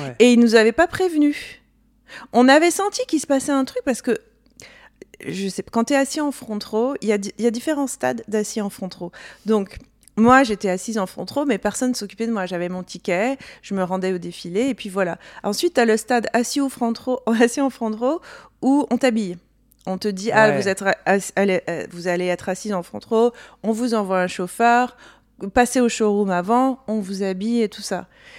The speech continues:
Speaker 2: Et ça, c'était un stade que je connaissais pas. Vous allez être assis en front row, on va... je crois pas qu'ils nous avaient habillés. Je pense qu'ils avaient quand même été assez malins et tout,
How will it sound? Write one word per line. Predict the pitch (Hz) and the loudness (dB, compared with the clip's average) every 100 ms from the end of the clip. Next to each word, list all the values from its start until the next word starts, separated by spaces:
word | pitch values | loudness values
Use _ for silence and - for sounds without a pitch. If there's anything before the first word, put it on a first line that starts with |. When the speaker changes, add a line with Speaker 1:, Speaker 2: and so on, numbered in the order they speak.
| - | -4
Speaker 2:
Et | 214 220 | 2 2
ça, | 302 349 | 4 2
c'était | 285 262 | 2 0
un | 233 | -2
stade | - 277 - | -2 -4 -4
que | 240 | -10
je | |
connaissais | - 214 196 233 | -6 -6 -4 -2
pas. | 214 - - | -2 -2 -6
Vous | 190 220 | -4 2
allez | 226 220 | 2 2
être | 226 - | -2 -2
assis | 214 247 285 285 | 0 0 2 2
en | 233 | 2
front | 220 208 190 | 0 -6 0
row, | 247 277 311 - - _ | 4 4 4 -6 -20 _
on | 220 | 2
va... | 226 233 220 - | 4 4 2 -4
je | 240 | -4
crois | - 294 | -4 -4
pas | 466 | -4
qu'ils | 392 294 | 0 0
nous | 240 | 2
avaient | 220 233 | 0 0
habillés. | - 220 208 208 233 415 - | 0 -4 -4 -2 -4 -4 -14
Je | - | -6
pense | 240 240 | -4 -4
qu'ils | 240 | -2
avaient | 202 185 | -2 -2
quand | 185 202 | -4 -4
même | 196 | -4
été | 190 | -2
assez | 196 - 214 | -2 -2 -2
malins | 208 208 226 254 | 0 0 0 -2
et | 180 | -4
tout, | 320 | -6